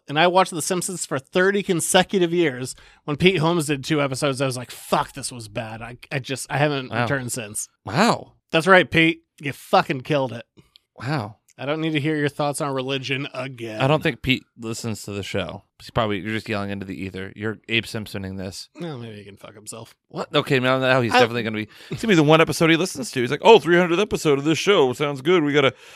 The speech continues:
Speaker 2: they're gonna have a major director on in their three hundred and first
Speaker 1: I,
Speaker 2: episode."
Speaker 1: I do like Pete Holmes, though, but, like, his episodes of The Simpsons, it's, they just, it was like a handbrake, just like, "Oh my God, this
Speaker 2: All
Speaker 1: is
Speaker 2: right.
Speaker 1: rough."
Speaker 2: Well,
Speaker 1: Ugh.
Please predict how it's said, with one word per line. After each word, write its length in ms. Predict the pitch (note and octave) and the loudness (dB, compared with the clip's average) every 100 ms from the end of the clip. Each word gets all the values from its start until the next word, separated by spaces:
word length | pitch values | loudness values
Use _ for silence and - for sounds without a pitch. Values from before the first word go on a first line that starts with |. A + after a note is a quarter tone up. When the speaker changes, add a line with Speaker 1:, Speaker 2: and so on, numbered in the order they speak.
| - | -8
Speaker 2:
they're 120 | C3 | -2
gonna 120 | D#3 D#3 | 2 4
have 40 | |
a 120 | C#3 B2 | 4 2
major 340 | D3+ C#3+ D3+ | 2 0 0
director 480 | C#3+ C#3+ E3+ D3+ C3+ | 2 2 2 2 2
on 200 | B2+ A#2 | 2 0
in 160 | A#2 | -2
their 160 | A#2+ A#2 | -2 -2
three 200 | - C#3+ | -2 -2
hundred 200 | C#3 C#3 | 0 -2
and 80 | C3 | -4
first 220 | D3+ E3 | -2 2
Speaker 1:
I, 80 | F#3 | 2
Speaker 2:
episode." 420 | E3+ - A2+ G#2 | 2 -2 -4 0
Speaker 1:
I 120 | F#3 F3+ | 4 4
do 260 | C#3 F#3 | 4 4
like 240 | F3+ E3+ - | 4 2 0
Pete 180 | F#3+ | -4
Holmes, 300 | D#3+ F#3 G#3 | -2 -2 -2
though, 260 | D3+ A2+ A2+ | -4 -6 -6
but, 300 | G#2+ C3 B2+ - - | -6 -6 -6 -10 -4
like, 200 | C#3+ C#3 | -2 0
his 200 | E3+ E3+ | 0 0
episodes 440 | E3+ F#3 F3+ D#3+ | -2 -2 -2 -2
of 100 | D#3+ | -6
The 100 | C3 | -6
Simpsons, 520 | - D3 D#3 F3 D#3+ | -4 -4 -2 -2 -2
it's, 400 | D3+ - - - - D3 | -6 -4 -2 -2 -6 _
they 180 | C#3+ D3 | -4 -2
just, 420 | D3+ C3+ - - _ | 0 -2 -4 -12 _
it 180 | - B2+ _ - | -12 -12 _ -10
was 200 | D3+ C3 | -6 -4
like 140 | C3+ | -6
a 120 | A#2+ A2 - | -8 -12 -8
handbrake, 600 | D3+ D3+ C#3+ C#3 C3+ C3+ | -2 0 0 0 0 0
just 180 | D3+ C3+ | -4 -6
like, 180 | C3 A2 | -6 -8
"Oh 340 | D3+ D#3 D#3 C#3 | -4 -2 -2 -4
my 160 | A#2 A2 | -8 -10
God, 440 | A2 B2 B2 A#2 | -8 -4 -4 -4
this 120 | A#2 | -2
Speaker 2:
All 60 | E3+ | 0
Speaker 1:
is 40 | B2+ | 0
Speaker 2:
right. 40 | B2 | -2
Speaker 1:
rough." 540 | C3+ C#3 C3 - - _ | -2 0 0 -4 -12 _
Speaker 2:
Well, 240 | - F3+ E3+ _ _ _ - | -10 -8 -10 _ _ _ 0
Speaker 1:
Ugh. 480 | F3 E3 C#3 B2 | 4 4 2 -4